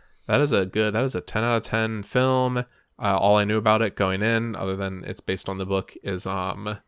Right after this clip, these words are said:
sorry, eighteen thirteen, not eighteen fourteen novel. Um, all I knew was the hand flicks, and I got very excited while watching the movie. I'm like, "Wait, wait, wait, wait, it's coming!" And he did the hand flex, and it was everything that the internet hyped me up to believe it would be.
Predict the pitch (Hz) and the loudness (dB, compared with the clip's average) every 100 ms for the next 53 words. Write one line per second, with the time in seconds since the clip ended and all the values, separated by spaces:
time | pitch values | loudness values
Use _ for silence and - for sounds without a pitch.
0 | _ _ - 92 90 - - - - 53 | _ _ -4 -4 -4 -8 -14 -14 -14 -14
1 | - - - - - - 123 - - _ | -14 -16 -16 -14 -12 -10 -10 -12 -20 _
2 | _ 117 110 98 92 92 - - - _ | _ 2 4 2 0 -6 -16 -18 -20 _
3 | - 104 98 104 101 98 - 95 107 113 | -6 -2 0 0 0 -2 -4 -6 -4 -2
4 | 143 143 - - _ _ - 98 95 95 | -4 -4 -8 -10 _ _ -10 -6 -2 0
5 | 101 95 95 - 98 113 98 98 - 95 | 2 0 0 -2 -2 0 0 -2 -4 -8
6 | 98 120 101 95 98 101 101 104 101 - | -6 -6 -6 -4 -4 -4 -2 -2 -2 -2
7 | 110 131 98 98 98 98 95 104 113 127 | -2 -4 -8 -6 -4 -4 -4 -4 -4 -4
8 | - 104 95 95 - 98 98 101 98 92 | -6 -8 -6 -6 -4 -4 -4 -6 -6 -6
9 | 98 98 101 98 101 - 98 - 95 98 | -6 -4 -6 -4 -8 -4 -6 -6 -6 -4
10 | 110 135 147 | -2 -2 0